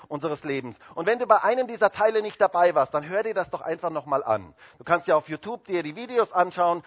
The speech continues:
oder du kannst auf der Homepage dir die M P drei anhören. Ähm, hör dir das einfach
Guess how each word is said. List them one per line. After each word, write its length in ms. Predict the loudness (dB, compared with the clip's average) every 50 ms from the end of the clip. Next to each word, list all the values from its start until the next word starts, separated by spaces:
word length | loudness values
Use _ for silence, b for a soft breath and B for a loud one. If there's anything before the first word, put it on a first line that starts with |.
| B B
oder 180 | -4 -2 -2 -2
du 80 | -2
kannst 220 | 0 -2 -2 -2 -2
auf 80 | -4
der 140 | -2 -2 -2
Homepage 300 | -2 -2 -4 -4 -6 -8
dir 200 | -8 -10 -12 -10
die 60 | -8
M 120 | -8 -8 -8
P 120 | -8 -8
drei 260 | 0 4 4 6 6
anhören. 480 | 4 0 -2 -2 0 2 2 2 2 0 B B B B B
Ähm, 240 | -2 0 0 0 -2
hör 200 | 4 6 6 8
dir 140 | 6 6 2
das 200 | 0 -2 -2 -2
einfach 420 | -2 -2 0 2 4 4 4 2